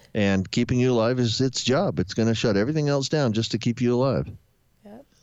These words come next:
Speaker 2: And it's also the pleasure center, so that's why, why it goes back to it time and time again, s-, because it does, it, it has all of those pieces that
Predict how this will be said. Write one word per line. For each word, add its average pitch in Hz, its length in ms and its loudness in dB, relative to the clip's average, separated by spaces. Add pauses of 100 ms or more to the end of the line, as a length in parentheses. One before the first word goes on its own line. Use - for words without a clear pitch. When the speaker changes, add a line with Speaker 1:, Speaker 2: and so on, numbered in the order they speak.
Speaker 2:
And 196 140 0
it's 185 120 -2
also 196 240 0
the 180 120 -4
pleasure 196 380 0
center, 170 360 -2
so 185 420 -2 (380)
that's 180 280 -2
why, 175 460 0 (120)
why 180 380 -4
it 165 200 -4
goes 165 260 -2
back 160 300 -4 (260)
to 175 180 -2
it - 320 -4
time 165 260 -2
and 156 80 -2
time 165 220 -4
again, 165 420 -4 (340)
s-, - 180 -18
because 160 420 -8
it - 120 -8
does, 175 380 -2
it, - 300 -8
it 165 160 -6
has 170 340 -4
all 165 380 0
of 165 140 -6
those 156 220 -2
pieces 160 540 -4
that 156 320 -6